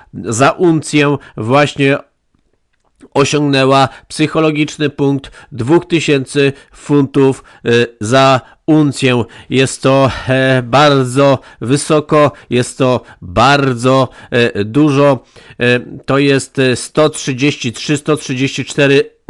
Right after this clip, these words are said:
<coughs> razy więcej aniżeli w tysiąc dziewięćset siedemdziesiątym roku.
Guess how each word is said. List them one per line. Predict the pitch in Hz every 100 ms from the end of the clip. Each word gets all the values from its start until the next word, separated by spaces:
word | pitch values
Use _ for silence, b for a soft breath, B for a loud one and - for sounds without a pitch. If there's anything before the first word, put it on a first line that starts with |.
| 240
<coughs> | 277 233
razy | 175 143 143 131 139 - B B
więcej | 113 127 139 - 131 123 - b b -
aniżeli | 120 131 135 120 123 120 117 117 _ _ _ _ _ _ _ _ B B B B
w |
tysiąc | 139 127 135 120
dziewięćset | 123 127 123 131 120 B B
siedemdziesiątym | - 131 127 120 123 131 120 - 120 117 B -
roku. | 120 117 - 107